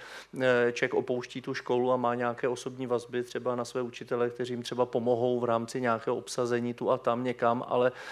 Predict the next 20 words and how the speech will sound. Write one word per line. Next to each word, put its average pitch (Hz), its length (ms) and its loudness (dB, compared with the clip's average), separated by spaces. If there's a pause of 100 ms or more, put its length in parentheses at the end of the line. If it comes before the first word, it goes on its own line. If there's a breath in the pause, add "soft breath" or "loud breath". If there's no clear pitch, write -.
(120)
v 120 60 -2
rámci 120 300 0
nějaké 127 300 4
nezávislé 123 600 0
divadelní 123 440 -2
scény 123 340 -2
to 127 120 -6
už 131 220 -6
vlastně - 220 -4
úplně 143 340 2
přestává 131 540 0
hrát 131 240 0
roli. 135 280 2
Eh, 123 760 -2
to 127 160 0
znamená, 131 360 6
že 127 120 -2
mě 135 120 0
překvapuje, 135 540 0
nakolik 139 640 6